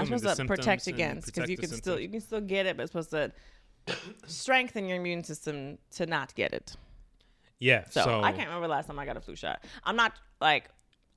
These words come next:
Speaker 2: I just don't, <laughs> I just don't get it.
Speaker 1: Yeah,
Speaker 2: I'm
Speaker 1: I
Speaker 2: not
Speaker 1: haven't
Speaker 2: saying
Speaker 1: had
Speaker 2: y'all shouldn't, but that's just, I just don't get a flu shot, and I don't usually get it. But
Speaker 1: Yeah.
Speaker 2: I mean, yes, I've gotten sick, but I just,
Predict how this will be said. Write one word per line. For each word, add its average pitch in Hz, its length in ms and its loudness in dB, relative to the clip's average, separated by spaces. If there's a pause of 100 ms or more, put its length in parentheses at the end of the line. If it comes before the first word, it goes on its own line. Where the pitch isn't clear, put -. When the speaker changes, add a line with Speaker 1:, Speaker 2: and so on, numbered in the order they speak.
Speaker 2:
I 165 80 0
just 160 200 -6
don't, 147 340 0
<laughs> - 20 -2
I - 1120 -6
just - 200 -10
don't 247 260 4
get 214 220 4
it. 214 180 2
Speaker 1:
Yeah, 226 380 0
Speaker 2:
I'm - 100 2
Speaker 1:
I - 40 6
Speaker 2:
not - 40 8
Speaker 1:
haven't 294 160 6
Speaker 2:
saying 294 140 4
Speaker 1:
had 269 60 0
Speaker 2:
y'all 254 180 4
shouldn't, 285 500 4 (380)
but 190 440 2
that's 202 280 0
just, 202 180 -4 (100)
I 180 180 4
just 180 240 -8 (220)
don't 160 380 0
get 202 180 4
a 165 40 -8
flu 202 220 -2
shot, 160 320 0
and 156 180 -2
I 156 160 -2 (240)
don't 262 220 0
usually 339 300 -2
get 339 200 -2
it. 196 200 -4
But 165 340 6
Speaker 1:
Yeah. 98 180 -8 (760)
Speaker 2:
I 202 60 -8
mean, 214 180 -6
yes, 254 220 -6
I've 208 100 -4
gotten 196 260 -4
sick, 233 320 -10
but 202 100 -8
I 185 120 -6
just, 190 220 -16